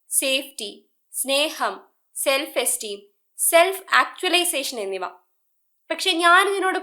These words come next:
പൂർണ്ണമായി യോജിക്കുന്നില്ല. നമ്മൾ നമ്മുടെ മനസ്സായി കാണാൻ തുടങ്ങുന്ന നിമിഷം നാം കളിയിൽ നിന്ന് പുറത്താക്കപ്പെട്ടു. നിങ്ങൾ നിങ്ങളുടെ മനസ്സല്ല, നിങ്ങൾ നിങ്ങളുടെ ചിന്തകളുമല്ല. എപ്പോൾ വേണമെങ്കിലും നിങ്ങൾക്ക് അവയെ മാറ്റാനാകും.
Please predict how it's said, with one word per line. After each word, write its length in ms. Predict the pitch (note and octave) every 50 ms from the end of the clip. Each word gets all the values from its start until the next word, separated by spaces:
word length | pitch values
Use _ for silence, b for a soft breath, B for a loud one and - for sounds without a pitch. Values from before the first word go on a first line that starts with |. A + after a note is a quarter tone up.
| - -
പൂർണ്ണമായി 540 | C#4+ C#4 D#4+ E4 D#4+ F4+ F4+ F4 E4+ E4 D4+
യോജിക്കുന്നില്ല. 800 | C4+ A3+ G#3 G#3 A#3 G#3 - A#3 G#3+ G3+ F#3 F3 F3+ - - - _ _ _ _ _ _ _ _ _ _ _ -
നമ്മൾ 340 | C4+ C#4+ D4+ D#4 F#4 G4+ G4
നമ്മുടെ 240 | F#4+ F4+ E4 F#4 F4+
മനസ്സായി 600 | D#4 D4 C4+ C4 C4 C4+ D#4 - E4 D#4+ D#4+ D4 -
കാണാൻ 320 | D4+ C4+ C4 C4+ C#4 C#4+ C#4+
തുടങ്ങുന്ന 360 | D4 B3+ B3 A#3+ B3+ C4 C4
നിമിഷം 540 | B3+ A#3+ A3 A3+ - A#3+ A3 F#3+ F3 - _ _ _ -
നാം 220 | G3 G3 G3+ G#3+ C4
കളിയിൽ 320 | - C4+ A#3 A3 A#3+ C4
നിന്ന് 180 | C#4 C#4 C#4+ C4+
പുറത്താക്കപ്പെട്ടു. 640 | D4 C#4 A#3+ - C#4+ C#4 C#4 C#4 C#4 C4+ B3+ - A#3 A3+ _ _ _ _ _ _ _ _ _ _ _ _ _ _ _ -
നിങ്ങൾ 300 | C#4 D#4+ D#4+ F4 G#4 G#4+
നിങ്ങളുടെ 480 | E4+ D#4 D4+ C#4+ D4+ E4 F4 F4+ - F4+
മനസ്സല്ല, 640 | D#4+ D#4+ C#4 C#4+ - C4+ A#3 G3+ F#3 - - - _ _ _ _ _ _ _ -
നിങ്ങൾ 380 | B3+ C4+ C#4+ D4 D#4 D#4+ D4 A#3
നിങ്ങളുടെ 600 | A3+ A#3+ B3+ C4 C#4 D4 E4 E4 E4 D4+ B3+ D4
ചിന്തകളുമല്ല. 960 | - C4 A#3 A#3 B3 C#4 D4 C4 C4 B3 A3+ G3+ F#3+ F#3 F#3 F#3 - - _ _ _ _ _ _ _ _ _ -
എപ്പോൾ 520 | C4 C#4 C#4 - - - F4+ F#4 F#4+ F#4+
വേണമെങ്കിലും 760 | E4+ F#4 E4+ E4 D#4+ D#4+ D#4 D4+ C#4+ C#4+ C#4 B3+ A3 - - _ _ _ _ _ -
നിങ്ങൾക്ക് 420 | C4 C4+ D#4 E4 F#4 F#4+ F#4+ F#4+ D#4
അവയെ 280 | C#4 C4+ C#4 C#4+ C#4
മാറ്റാനാകും. 840 | C4 B3 A3 G3+ G3+ G3 - A#3 A3 A3 G#3 F#3+ F3 F3+ - _